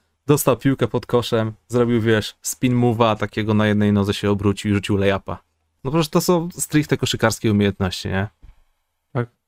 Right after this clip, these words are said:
Speaker 2: dokładnie. Ale fajnie, że byłeś
Speaker 1: Ciekawa
Speaker 2: na tym
Speaker 1: sprawa.
Speaker 2: evencie.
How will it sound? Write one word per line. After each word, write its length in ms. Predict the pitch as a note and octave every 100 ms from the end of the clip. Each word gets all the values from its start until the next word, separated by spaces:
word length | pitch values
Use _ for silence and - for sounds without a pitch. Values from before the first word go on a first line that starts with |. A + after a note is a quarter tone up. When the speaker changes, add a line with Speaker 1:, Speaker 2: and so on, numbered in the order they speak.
| _
Speaker 2:
dokładnie. 380 | - E3+ E3 A#2+ - _ _ _ _ - - -
Ale 100 | E3+
fajnie, 260 | D#4 F#3+
że 60 | D3
byłeś 140 | C#3+
Speaker 1:
Ciekawa 140 | - G#3
Speaker 2:
na 80 |
tym 60 | C3+
Speaker 1:
sprawa. 240 | C3+ B2+
Speaker 2:
evencie. 420 | B2+ B2 A#2+ A2+